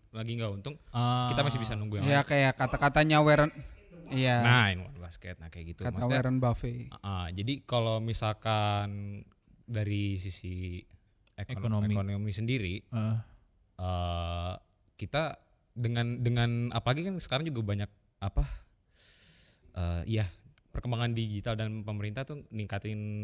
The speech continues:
Speaker 1: e-commerce banget lah
Speaker 2: Ah.
Speaker 1: sekarang tuh kan. Dan juga banyak, banyak diskon-diskon yang diberikan di aplikasi-aplikasi,
Speaker 2: Iya.
Speaker 1: voucher-voucher segala macam.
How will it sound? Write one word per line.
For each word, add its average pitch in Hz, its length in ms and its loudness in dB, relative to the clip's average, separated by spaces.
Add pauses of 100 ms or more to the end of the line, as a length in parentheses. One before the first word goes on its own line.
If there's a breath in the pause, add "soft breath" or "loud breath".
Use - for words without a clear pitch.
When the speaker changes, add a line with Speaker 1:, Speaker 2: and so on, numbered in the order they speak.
(120)
Speaker 1:
e-commerce 107 380 -6
banget 113 260 -4
lah 113 140 -2 (120)
Speaker 2:
Ah. 139 380 6
Speaker 1:
sekarang 135 340 0
tuh 120 140 -2
kan. 113 120 -2 (320)
Dan 104 200 -2
juga 113 200 0
banyak, 117 260 0 (580)
banyak 98 480 -4
diskon-diskon 110 640 -4
yang 113 120 -4
diberikan 104 400 -2
di 107 80 -4
aplikasi-aplikasi, 98 960 -10
Speaker 2:
Iya. 120 320 2
Speaker 1:
voucher-voucher 90 480 -8
segala 87 180 -8
macam. - 140 -16